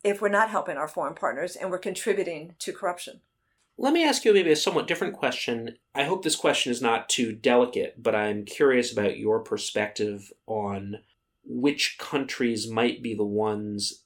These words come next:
Speaker 2: that have the most work to do in terms of being,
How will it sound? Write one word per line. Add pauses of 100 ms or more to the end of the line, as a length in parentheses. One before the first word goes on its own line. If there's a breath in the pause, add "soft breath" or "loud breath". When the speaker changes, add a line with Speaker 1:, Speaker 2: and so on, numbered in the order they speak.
Speaker 2:
that
have
the
most (180)
work
to
do (320)
in
terms
of
being,